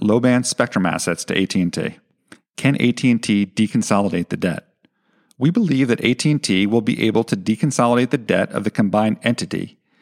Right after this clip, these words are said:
if it is not the controlling party, even if it owns more than a fifty percent economic stake. As an example, S B C did not consolidate Cingular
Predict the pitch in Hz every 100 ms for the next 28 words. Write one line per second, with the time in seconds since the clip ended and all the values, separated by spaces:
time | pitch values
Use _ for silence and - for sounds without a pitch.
0 | _ _ - 113 107 101 101 107 - -
1 | 123 120 104 98 117 92 - - _ _
2 | _ 147 165 208 190 127 107 110 104 107
3 | 101 98 - 127 127 117 - 110 92 107
4 | 101 98 90 - 123 98 - - _ _
5 | _ _ _ _ - 95 90 92 123 170
6 | 104 123 - - _ _ - 107 - 98
7 | - 131 113 104 104 127 - 131 147 135
8 | 110 98 147 143 92 98 113